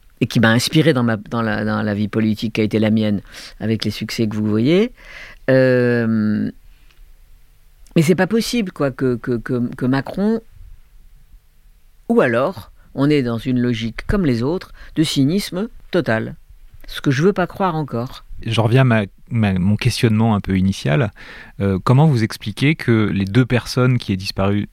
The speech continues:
Speaker 2: de la photo soient deux femmes ?
Speaker 1: Mais là, peut-être que je, peut-être que je suis un, je vais être insuffisante dans ma réponse, parce que je ne veux pas entendre que c'est parce que c'est des femmes qu'elles ont été, euh, écrabouillées.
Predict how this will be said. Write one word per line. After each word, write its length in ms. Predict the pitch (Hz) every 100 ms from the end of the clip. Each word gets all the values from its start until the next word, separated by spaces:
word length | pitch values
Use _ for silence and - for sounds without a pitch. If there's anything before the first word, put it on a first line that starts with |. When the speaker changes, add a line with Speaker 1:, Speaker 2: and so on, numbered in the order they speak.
| 104
Speaker 2:
de 100 | 95
la 80 | 95
photo 380 | 92 - 131
soient 180 | 147 92
deux 180 | 90 98
femmes ? 380 | - 85 82 90 - -
Speaker 1:
Mais 80 | 277
là, 120 | 311 -
peut-être 500 | 190 233 220 - -
que 880 | 156 143 131 123 120 117 117 117 - - - - - - -
je, 300 | 160 170 165
peut-être 320 | 156 190 196
que 100 | -
je 100 | 135
suis 180 | 131 151
un, 140 | 135 113 135
je 180 | 143
vais 100 | 131
être 240 | 151 - 143
insuffisante 640 | 139 143 - 120 127 139
dans 140 | 120 123
ma 100 | 120
réponse, 520 | 117 110 117 139 -
parce 160 | 120 -
que 100 | 123
je 100 | 123
ne 140 | 120
veux 300 | 117 127 170
pas 340 | 135 139 165 - - - - - - - _ -
entendre 580 | 151 156 160 180 165 -
que 120 | 135
c'est 140 | 131
parce 160 | 131 -
que 80 | 131
c'est 160 | 127
des 120 | 120
femmes 280 | 117 151 170
qu'elles 200 | 135 117
ont 80 | 120
été, 380 | 117 131 143 131
euh, 580 | 117 113 117 117 120 131
écrabouillées. 680 | 127 131 120 110 104 95